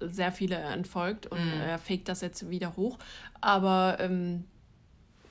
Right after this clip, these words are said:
Speaker 1: weiß ich nicht. Es, es ist ja auch, ähm, etwaige Dinge passiert und Vorwürfe in den Raum gestellt wurden.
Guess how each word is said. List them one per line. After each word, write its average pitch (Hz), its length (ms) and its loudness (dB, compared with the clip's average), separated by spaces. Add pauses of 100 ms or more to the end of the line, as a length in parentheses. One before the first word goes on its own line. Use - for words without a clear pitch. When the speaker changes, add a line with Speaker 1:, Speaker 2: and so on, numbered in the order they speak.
(460)
Speaker 1:
weiß 190 180 -2
ich 185 140 -2
nicht. 170 280 -6
Es, 190 140 -2
es 190 200 -6
ist 240 200 2
ja 262 160 12
auch, 226 300 8
ähm, 196 480 4 (880)
etwaige 214 420 8
Dinge 214 260 4
passiert 226 600 4
und 202 200 0
Vorwürfe 233 840 4
in 220 180 6
den 214 160 4
Raum 208 320 6
gestellt 214 640 2
wurden. 285 500 2